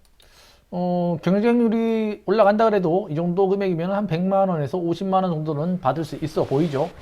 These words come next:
그래서 한 이십 프로 정도 수익을 낸다 그러면 한 십오에서 한 이십만 원 정도 수익만 낸다 그러면은 일억당, 네,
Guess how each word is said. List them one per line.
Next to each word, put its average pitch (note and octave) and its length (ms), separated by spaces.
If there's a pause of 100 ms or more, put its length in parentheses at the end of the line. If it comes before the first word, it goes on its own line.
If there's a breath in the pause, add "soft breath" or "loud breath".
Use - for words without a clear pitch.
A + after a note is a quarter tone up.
그래서 D3+ 240
한 D#3+ 180
이십 D#3+ 240
프로 E3+ 120
정도 C#3+ 180
수익을 D#3+ 260
낸다 D#3 200
그러면 C#3+ 260
한 D#3 120
십오에서 F3 600 (400 loud breath)
한 D3 140
이십만 E3 280
원 C#3+ 100
정도 D3+ 120
수익만 E3+ 320
낸다 D3 220
그러면은 A#2+ 360 (540 soft breath)
일억당, D3 500 (260)
네, F2 320